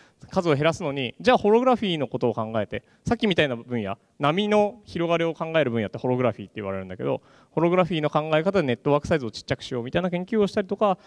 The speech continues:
することをバーッとやっているような人間でございますと。なんで、うちの研究室って面白いところは、普通はアルゴリズムやってるところはアルゴリズムしかやらないんだけど、アル-、僕は波が好きなので、アルゴリズムと、あと、え、ソフトウェアと、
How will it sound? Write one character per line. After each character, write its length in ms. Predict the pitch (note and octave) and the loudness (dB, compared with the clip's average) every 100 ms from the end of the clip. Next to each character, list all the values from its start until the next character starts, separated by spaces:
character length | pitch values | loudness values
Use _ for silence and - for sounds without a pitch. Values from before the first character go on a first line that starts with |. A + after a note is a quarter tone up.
| - | -18
す 120 | - | -4
る 100 | B2 | -2
こ 120 | A2 A2+ | 0 2
と 100 | G#3+ | 4
を 300 | A3+ A2 - | 4 2 2
バ 240 | A#2 A2+ | 2 2
ー 40 | A2+ | 0
ッ 20 | |
と 200 | G#2 G2+ | -6 -8
や 100 | G#2+ | -8
っ 40 | G2 | -10
て 160 | - | -10
い 40 | G2 | -8
る 80 | |
よ 140 | F#2+ F#2 | -8 -4
う 20 | |
な 240 | B2 C#3+ - | -2 -4 -6
人 180 | A2 F2+ | -12 -12
間 160 | F2+ | -10
で 120 | C3 C3+ | -6 -6
ご 120 | G#2 | -8
ざ 100 | F#2 | -12
い 60 | |
ま 100 | F#2+ | -16
す 60 | - | -20
と。 160 | - - _ - - - | -20 -20 _ -20 -20 -4
な 120 | G3 | 0
ん 60 | G#3 | 4
で、 280 | D#3+ B2 - | 2 2 -4
う 60 | E3 | -8
ち 100 | B3+ | -2
の 60 | |
研 160 | C4+ C#4 | 0 0
究 120 | C#4+ | 0
室 140 | B3 F3 | 0 -4
っ 40 | |
て 140 | - | 0
面 160 | A#2+ A#2+ | 0 2
白 360 | C3 D#3 D3+ C#3+ | 0 2 4 4
い 140 | - | 0
と 100 | A#2+ | -4
こ 100 | - | 0
ろ 100 | A2 | 2
は、 240 | G2+ A2+ F#2 | 4 4 2
普 80 | - | -4
通 120 | C4 | 2
は 140 | C#4 G3 | 4 6
ア 40 | |
ル 80 | A3+ | 4
ゴ 80 | C4 | 2
リ 80 | |
ズ 80 | C#4 | 2
ム 60 | B3+ | 2
や 40 | |
っ 40 | F3 | 2
て 60 | |
る 60 | D3+ | 2
と 60 | |
こ 80 | C3 | 2
ろ 60 | A#2 | 4
は 60 | |
ア 40 | G#2+ | 2
ル 80 | B2 | 0
ゴ 60 | |
リ 40 | D#3+ | 0
ズ 80 | G#3 | 0
ム 80 | |
し 60 | F#3 | -2
か 60 | A2+ | -4
や 60 | |
ら 40 | G#2+ | -4
な 60 | |
い 20 | A#2 | -6
ん 20 | |
だ 80 | A2+ | -6
け 80 | |
ど、 200 | G2 G2+ - _ _ | -8 -8 -10 _ _
ア 100 | - | 0
ル-、 140 | E3+ A#3 - - - | 2 2 -2 -16 -6
僕 180 | F#3 B3 | 0 2
は 80 | |
波 220 | D3+ C3 G#3 | 4 2 2
が 100 | D#3 | 2
好 80 | |
き 80 | - | 0
な 80 | B2+ | -2
の 120 | G2+ | 0
で、 200 | A#2+ G#2+ - | 0 -2 0
ア 80 | C#3 | 2
ル 120 | F#3+ | 4
ゴ 120 | A3+ | 4
リ 100 | A#3 | 2
ズ 120 | A3+ | -2
ム 140 | G3+ E3 | -4 0
と、 300 | A3 D#3 - _ - | 0 0 -4 _ -2
あ 180 | C#3+ C3+ | 0 2
と、 420 | C3 A#2 G2+ - | 2 0 -2 -4
え、 60 | B2+ | -6
ソ 140 | D3+ | -4
フ 100 | C3+ | -4
ト 100 | - | 0
ウ 20 | G3 | 2
ェ 120 | C3+ | 2
ア 60 | |
と、 200 | - D#3+ | 0 -4